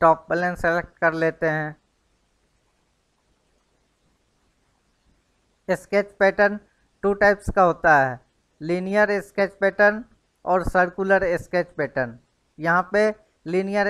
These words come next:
sketch pattern command का icon दिया गया है, इसके बगल में एक छोटा सा icon है, इस पर click करें। तो linear sketch pattern और circular sketch pattern,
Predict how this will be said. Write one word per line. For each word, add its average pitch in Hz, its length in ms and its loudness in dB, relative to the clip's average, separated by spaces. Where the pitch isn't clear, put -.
sketch 196 320 -4
pattern 202 440 2
command 180 340 0
का 185 160 2
icon 190 360 0
दिया 185 260 2
गया 185 260 4
है, 180 280 4
इसके 175 320 -8
बगल 185 300 2
में 202 240 -4
एक 180 180 -10
छोटा 185 280 0
सा 190 120 2
icon 170 380 0
है, 120 200 -10
इस 156 160 -12
पर 196 160 -2
click 190 340 -8
करें। 139 280 -2
तो 143 60 -10
linear 190 560 -2
sketch 202 420 -4
pattern 202 400 0
और 160 120 -4
circular 185 640 -2
sketch 170 300 -4
pattern, 120 420 -6